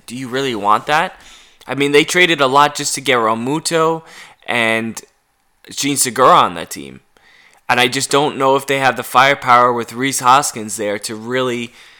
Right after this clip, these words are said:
be the force that they think they're gonna be. I know they have a great young rotation, but I feel like they still a couple hitters away.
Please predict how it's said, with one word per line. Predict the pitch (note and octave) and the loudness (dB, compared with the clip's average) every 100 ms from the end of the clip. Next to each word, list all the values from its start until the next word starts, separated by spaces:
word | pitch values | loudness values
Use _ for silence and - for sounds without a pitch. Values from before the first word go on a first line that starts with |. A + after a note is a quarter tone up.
| _ _ _ _ _ _ _ A#2+ A2+ | _ _ _ _ _ _ _ -14 -8
be | B2+ B2 B2 | -4 -4 -4
the | A#2 | -6
force | - - C3 C3 - | -8 -2 0 0 -2
that | B2+ B2 | -6 -4
they | B2+ | -6
think | C3 C3 E3 - | -4 -2 -2 -2
they're | A2 | -6
gonna | F#2+ F#2 E2+ | -6 -8 -10
be. | F#2+ | -4
I | F#2+ B2 | -2 0
know | - | 2
they | F3 | 4
have | D3 | 4
a | B2 | 2
great | - G2 A#2+ B2+ - | -6 -8 -6 -6 -10
young | A2 C3 B2+ | -6 -6 -4
rotation, | A2 - A#2+ C#3+ B2 | -8 -6 -8 -6 -8
but | G2+ | -6
I | G#2 | -6
feel | - C3+ | -4 -4
like | C3 | -4
they | B2 | -6
still | A#2 - B2+ C3 A#2 - - - - - - - | -8 -6 -2 -2 -2 -8 -16 -18 -18 -16 -16 -18
a | |
couple | - - C#3 C#3 B2+ | -12 -6 -6 -6 -12
hitters | G2 C3+ D3+ B2+ | -10 -6 -6 -4
away. | A#2 G2 A#2+ D#3 D#2 - | -6 -2 -2 -4 -8 -16